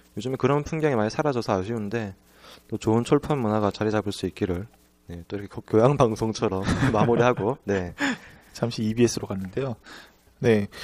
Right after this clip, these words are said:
Speaker 2: 지금 뭐 제가 이야기한 거를 좀 정리를 하다 보니까 중간에 한 장을 빼먹었어요.
Speaker 1: 네.
Speaker 2: 네, 이야기의 생물학이라는 열세 번째 연장 부분이었는데,
Speaker 1: 네, 네.
Speaker 2: 뭐 왜 이제 드라마나 이런 거, 뭐 민담, 영화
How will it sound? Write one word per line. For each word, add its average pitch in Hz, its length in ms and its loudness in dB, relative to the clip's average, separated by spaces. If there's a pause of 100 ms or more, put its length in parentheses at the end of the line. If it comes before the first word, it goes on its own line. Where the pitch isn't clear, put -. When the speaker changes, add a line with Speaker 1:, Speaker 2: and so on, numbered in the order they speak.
(180)
Speaker 2:
지금 139 340 -6 (200)
뭐 113 260 4
제가 120 300 2 (400)
이야기한 135 320 -2
거를 143 160 0
좀 143 120 -8
정리를 123 320 -6
하다 160 200 -2
보니까 123 520 -2 (300)
중간에 151 560 4
한 175 160 0
장을 170 160 6
빼먹었어요. 127 800 4 (120)
Speaker 1:
네. 95 320 -2
Speaker 2:
네, 98 380 2 (100)
이야기의 139 440 6
생물학이라는 104 800 0 (320)
열세 110 480 4
번째 180 480 0 (140)
연장 95 320 -6 (100)
부분이었는데, 104 720 -4 (100)
Speaker 1:
네, 95 220 -2
네. 87 260 -10 (100)
Speaker 2:
뭐 117 540 2 (140)
왜 165 200 2
이제 120 180 -4
드라마나 113 520 6
이런 101 200 0
거, 92 400 -2 (180)
뭐 95 160 -4
민담, 104 640 0
영화 98 580 0